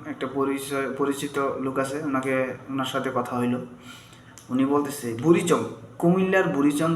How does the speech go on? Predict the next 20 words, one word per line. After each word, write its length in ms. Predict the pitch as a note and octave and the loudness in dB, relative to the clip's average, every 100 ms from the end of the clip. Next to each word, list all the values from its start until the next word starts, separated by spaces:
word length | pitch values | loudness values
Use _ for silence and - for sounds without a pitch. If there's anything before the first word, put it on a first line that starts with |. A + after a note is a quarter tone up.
| E3 | -2
থানায়, 280 | A#2+ - - - - - - - | -4 -4 -8 -14 -20 -20 -20 -10
ঠিক 160 | D#3+ D#3+ | -2 0
আছে, 140 | - - - - - - - - - - - - B2 D3 | 0 -6 -14 -20 -20 -20 -20 -20 -20 -20 -20 -10 -2 4
গ্যাস, 200 | E3 - - | 4 2 2
একটা 300 | D#3+ E3 F#3+ F#3+ D3+ | 0 2 2 4 4
গ্যাসের 260 | D3+ G3 F#3 | 4 2 2
সিলিন্ডার 440 | F3 F3+ F3+ G3 G3 - | 2 2 4 4 4 2
তিন 160 | A3 A3 | 4 6
হাজার 320 | E3+ F3 F#3 F#3 | 6 6 4 4
টাকা 220 | F#3+ F#3 G3 F#3+ | 4 6 4 6
কম 120 | F#3+ F#3+ | 4 4
পাচ্ছে 340 | E3+ - - D3 | 4 2 0 -4
না। 140 | G#2+ - - - - - - - - - - - - - - - | -4 -8 -18 -20 -20 -20 -20 -20 -20 -20 -20 -20 -20 -20 -18 0
তোর 180 | F3+ F#3 | 2 2
কাছে 160 | G3 G3+ | 0 0
না 120 | F#3+ C3 | 2 2
থাকে, 160 | - G#3 | 4 6
এই 60 | G#3+ C#3 | 6 4
বাটপার, 360 | - - G#2+ G#2 - - - - - - - - | 2 2 2 0 -10 -16 -20 -20 -20 -20 -16 -4
হ্যাঁ, 220 | F#3 D3 | 0 0